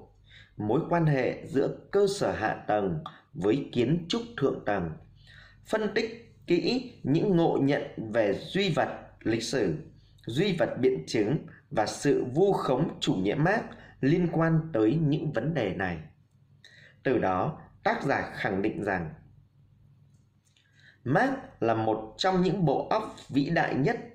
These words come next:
thời hiện đại. Marx đặc biệt dị ứng với những ý tưởng ngông cuồng. Ông là một nhà tư tưởng lãng mạn nhưng luôn cảnh giác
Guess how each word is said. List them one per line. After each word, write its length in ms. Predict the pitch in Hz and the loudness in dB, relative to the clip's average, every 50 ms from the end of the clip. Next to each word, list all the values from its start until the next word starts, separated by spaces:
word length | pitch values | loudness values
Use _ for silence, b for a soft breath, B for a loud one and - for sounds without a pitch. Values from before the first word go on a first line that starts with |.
| - _ - | -18 _ -14
thời 320 | - - 123 113 104 85 85 80 | -4 0 2 2 2 2 0 0
hiện 240 | - 113 - - - | 0 -2 -2 0 -2
đại. 280 | 98 107 101 85 - - - - - _ _ B B B B B B B B B B | -2 -2 -2 -4 -6 -12 -16 -20 -20 _ _ B B B B B B B B B B
Marx 320 | 113 117 135 175 214 254 247 - - - | -4 0 0 2 0 0 -2 -6 -10 -10
đặc 320 | - 113 123 - - - | -4 -4 -4 -4 -4 -4
biệt 280 | - 151 127 127 127 123 | 0 2 2 2 0 -2
dị 340 | - - 120 131 151 151 - - | -8 -2 2 2 2 2 2 2
ứng 440 | 131 127 135 170 - - - - - - _ _ _ _ _ | 2 2 4 2 0 -2 -8 -14 -20 -20 _ _ _ _ _
với 220 | - 104 107 127 160 | -6 0 0 2 2
những 260 | 175 185 185 - - | 2 0 0 -2 -6
ý 380 | - - - 135 139 165 - - | -6 0 2 2 2 2 2 2
tưởng 540 | 185 151 120 95 85 78 73 85 104 117 131 | 2 2 2 2 0 -2 -4 -4 -2 0 2
ngông 280 | 165 196 190 165 147 - | 2 4 2 0 0 0
cuồng. 400 | - 110 98 85 78 - - - - - - - - - - - - - - - - - - B B B B B B B | 0 2 2 0 -2 -6 -12 -18 -20 -20 -20 -20 -20 -20 -20 -20 -20 -20 -20 -20 -20 -20 -20 B B B B B B B
Ông 160 | _ 208 214 220 | _ 0 2 2
là 100 | 175 123 | 2 2
một 160 | 113 113 - 123 | 2 0 0 0
nhà 340 | 123 127 120 117 110 - - | 0 2 2 0 -2 -2 -2
tư 120 | - 226 220 - - | -2 -2 0 2 2
tưởng 240 | 156 123 98 85 | 2 2 2 2
lãng 360 | 82 92 101 117 - 196 202 180 | 0 0 0 0 0 0 0 2
mạn 260 | 156 139 123 - - - - - - - - _ _ | 2 2 0 -2 -8 -12 -18 -20 -20 -20 -20 _ _
nhưng 280 | 117 123 147 175 185 | 0 2 2 2 4
luôn 320 | 185 185 190 196 196 180 160 - - - - | 4 4 4 4 4 2 -2 -4 -8 -10 -4
cảnh 240 | - 127 - 170 160 | -2 -2 -2 -2 -2
giác 260 | - 143 175 214 220 | 0 0 0 0 -2